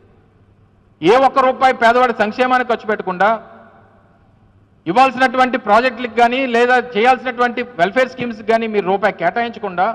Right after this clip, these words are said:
డబ్బంతా ఏం చేస్తున్నట్టు తిరిగి జగన్మోహన్ రెడ్డి గారి మీద ఆరోపణలు చేయడం, ఇంకా జగన్మోహన్ రెడ్డి గారిని నిందించడం. రెండు వేల ఇరవై నాలుగు వెళ్ళిపోయింది, రెండు వేల ఇరవై ఐదు వచ్చేసింది.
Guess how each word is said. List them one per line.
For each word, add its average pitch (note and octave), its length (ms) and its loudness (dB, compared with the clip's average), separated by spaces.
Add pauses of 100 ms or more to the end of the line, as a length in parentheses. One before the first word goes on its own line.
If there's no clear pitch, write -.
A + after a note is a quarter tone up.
(840)
డబ్బంతా A#3+ 440 -2
ఏం A3+ 280 0
చేస్తున్నట్టు A3 480 -4 (2000)
తిరిగి C4 180 0
జగన్మోహన్ B3+ 440 2
రెడ్డి B3 200 0
గారి A#3+ 100 2
మీద A#3 160 0
ఆరోపణలు A3+ 480 2
చేయడం, B3 200 2 (1300)
ఇంకా A3 220 2
జగన్మోహన్ A#3+ 440 2
రెడ్డి A#3 180 -2
గారిని A3 200 0
నిందించడం. A#3+ 400 -2
రెండు G#3 220 0
వేల A3+ 120 2
ఇరవై A3+ 180 0
నాలుగు A#3+ 240 0
వెళ్ళిపోయింది, B3+ 340 -4
రెండు G#3+ 180 -4
వేల G3+ 100 -2
ఇరవై G#3+ 200 -2
ఐదు B3 140 4
వచ్చేసింది. C4+ 440 -6